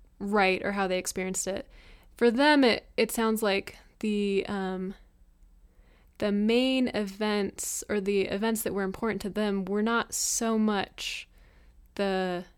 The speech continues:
um, you know, Doris and David Young coming in and taking children hostage, but to them, the events that have stayed with them that are significant and are the main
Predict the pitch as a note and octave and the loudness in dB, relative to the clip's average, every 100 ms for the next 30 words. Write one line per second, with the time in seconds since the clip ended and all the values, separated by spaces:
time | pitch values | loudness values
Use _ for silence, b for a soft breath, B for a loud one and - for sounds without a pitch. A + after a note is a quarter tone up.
0 | - - - - F#3+ F3+ E3+ F3 F#3 _ | -20 -20 -18 -10 -6 -4 -4 -6 -10 _
1 | _ _ _ - - - _ - b b | _ _ _ -20 -20 -20 _ -20 b b
2 | b b b b b b _ _ _ - | b b b b b b _ _ _ -4
3 | A3 G3 F#3+ A#3 A3+ A3 A3+ G#3+ G3+ G3+ | -2 0 0 4 4 4 2 0 2 0
4 | G3 G3 A3 G#3 G3+ G3 F#3+ F#3+ F#3+ - | -2 -2 -2 0 0 0 0 -2 -4 -6
5 | A3+ G3 - F#3+ F#3+ A#3+ A#3 - G3+ F#3+ | -4 -4 -4 -6 -2 0 0 0 -4 -4
6 | - G3+ F#3+ - - - - A3+ G3+ A#3 | -4 -2 -2 -6 -18 -20 -10 -8 -2 0
7 | A#3 A3 G#3+ G3 F#3+ F#3+ - G3+ G#3+ G#3+ | 2 2 0 0 -2 -2 -4 -2 0 -2
8 | - G3 - G3 F#3+ F#3+ G3 F#3 - F#3 | -2 -6 -4 -4 -2 -4 -4 -4 -6 -8
9 | - F#3 G3 G3 F#3 F#3+ F#3 - b b | -8 -6 -6 -6 -6 -6 -8 -12 b b
10 | b b - G3+ F#3+ F#3 F#3 - F#3+ F#3 | b b -12 -6 -2 -2 -4 -4 -4 -2
11 | F#3 F#3 F3+ - _ - - - _ _ | -2 -2 -4 -8 _ -20 -20 -20 _ _
12 | _ - - _ - _ - - G3+ F#3+ | _ -20 -20 _ -20 _ -20 -6 -4 0
13 | G3 A3+ D4 D#4+ D#4 | 2 2 4 6 4